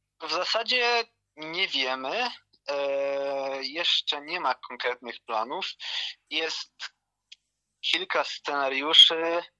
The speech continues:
em, które w zasadzie,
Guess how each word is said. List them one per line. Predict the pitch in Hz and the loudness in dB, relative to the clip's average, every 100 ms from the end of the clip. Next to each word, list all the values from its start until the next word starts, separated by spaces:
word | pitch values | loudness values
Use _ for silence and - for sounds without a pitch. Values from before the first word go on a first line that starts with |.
| _ - | _ -6
em, | 143 139 143 139 139 139 139 139 139 135 _ _ - _ | -4 -2 -2 -4 -8 -12 -12 -16 -18 -20 _ _ -20 _
które | - - 151 151 147 143 139 127 - _ _ _ _ _ _ _ _ _ - | -12 -4 -2 2 4 4 2 0 -10 _ _ _ _ _ _ _ _ _ -12
w | - | -4
zasadzie, | 143 160 151 151 147 | -2 2 2 2 0